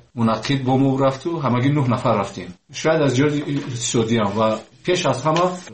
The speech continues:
خودی صفت نمایشنامه را اونا انتخاب می‌کنن، اونها دعوت می‌کنن، چون که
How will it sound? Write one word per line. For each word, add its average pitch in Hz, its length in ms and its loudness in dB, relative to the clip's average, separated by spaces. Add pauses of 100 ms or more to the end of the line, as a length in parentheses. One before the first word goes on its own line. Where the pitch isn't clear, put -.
(140)
خودی 151 540 0
صفت 143 460 0
نمایشنامه 120 720 2
را 160 280 0 (260)
اونا 123 280 0
انتخاب 120 640 0
می‌کنن، 107 220 -2
اونها 120 340 2
دعوت 107 340 0
می‌کنن، 101 340 -6
چون 123 180 -8
که 156 140 -6